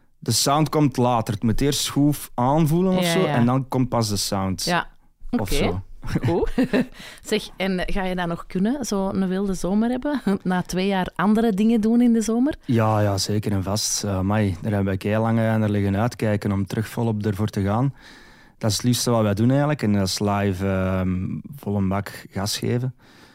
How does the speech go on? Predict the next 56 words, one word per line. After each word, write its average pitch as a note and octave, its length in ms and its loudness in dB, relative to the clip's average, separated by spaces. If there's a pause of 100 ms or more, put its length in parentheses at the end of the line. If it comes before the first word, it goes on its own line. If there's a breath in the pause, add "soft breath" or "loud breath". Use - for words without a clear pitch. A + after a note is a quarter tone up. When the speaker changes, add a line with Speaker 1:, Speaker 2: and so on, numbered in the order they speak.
(140 loud breath)
Speaker 1:
Dus G2+ 120 -4
dat G2+ 120 -2
gaat F#2 120 -2
zeker G2 280 -2
en G#2+ 80 2
vast G#2+ 200 -2
nog G#2+ 120 0
lukken. A2+ 220 0
We A2 60 4
hebben G#2+ 180 2
al G#2+ 60 2
een G#2 100 2
beetje A#2 260 0
mogen B2 320 2
proeven C#3 400 2
in, A2 200 4
eh, G2+ 260 2
in G2+ 60 0
het F#2+ 100 -2
voorjaar D3 600 0 (520 loud breath)
van B2 160 0
een A#2+ 100 4
aantal B2 300 0
optredens. B2 500 -2
Speaker 2:
Ja, - 120 2
Speaker 1:
Dus, F#2+ 100 -2
Speaker 2:
en - 140 2
in G2 120 2
Speaker 1:
eh, - 60 0
Speaker 2:
Trix, - 580 -8
eh, G3 140 -6
Speaker 1:
ja, C#3 200 4
in - 60 -4
Trix - 260 -10
op F#3+ 60 0
Speaker 2:
albumvoorstelling. B2 720 2
Speaker 1:
onze A2+ 160 4
albumvoorstelling. A#2+ 920 2
Dus, G2+ 200 0
eh, G2+ 220 2 (640 loud breath)
en G#2 120 -2
dat G#2+ 100 4
was G#2 140 2
bunker A2+ 320 2
op. A#2+ 200 0
Dus, G#2 220 0
ehm, F#2 520 0 (120)
ja, F#2+ 280 -2
maar G2+ 160 0
je F#2 120 0
kijkt F#2 260 -4
er F#2 120 -2
keihard G2+ 280 -4
naar G2+ 140 -2
uit, F#2 220 -2
ja. - 180 -4